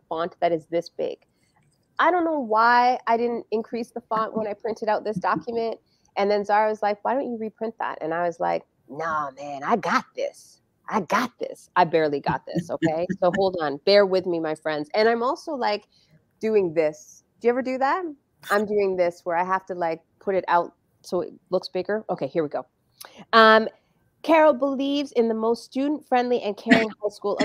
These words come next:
Speaker 1: around. That is K C I, my friends. That is what she is saying. Carol took this initiative to launch the first multicultural club in her school. And what followed is also now the current African Heritage Club. Um,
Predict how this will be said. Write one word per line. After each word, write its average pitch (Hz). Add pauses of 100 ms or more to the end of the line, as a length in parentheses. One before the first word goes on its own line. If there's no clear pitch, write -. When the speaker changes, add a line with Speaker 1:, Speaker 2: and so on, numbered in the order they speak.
Speaker 1:
around. 185
That 202
is 226
K 233
C 220
I, 208
my 190
friends. 180
That 180
is 190
what 214
she 233
is 240
saying. 233
Carol 277
took 320
this 311
initiative 220
to 190
launch 185
the 180 (180)
first 240
multicultural 208
club 196
in 202
her 262
school. - (540)
And 190 (120)
what 190
followed 247 (120)
is 196
also 202
now 180
the 180
current 214 (320)
African 196
Heritage 254
Club. - (1200)
Um, 185